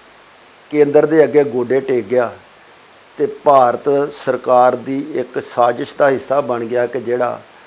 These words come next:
ਅਹ, ਸਿੱਖਾਂ ਨੂੰ ਇੱਕ, ਇੱਕ ਮਾਰੂ ਕਾਨੂੰਨ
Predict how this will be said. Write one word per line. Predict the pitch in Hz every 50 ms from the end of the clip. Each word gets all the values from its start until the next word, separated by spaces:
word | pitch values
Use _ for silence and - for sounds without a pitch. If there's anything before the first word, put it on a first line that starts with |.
| - - - - - - -
ਅਹ, | - 123 127 123 123 123 123 123 131 - - - - - - - - - -
ਸਿੱਖਾਂ | - - - 156 - - 165 160 147
ਨੂੰ | 143 135 123 123 120 - - - _ - - - - - _ _ - -
ਇੱਕ, | 127 135 135 131 - - -
ਇੱਕ | 135 135 - - 156 156 147
ਮਾਰੂ | 131 117 127 131 135 139 147 156 170 165
ਕਾਨੂੰਨ | - - 165 151 151 147 147 147 151 151 156 156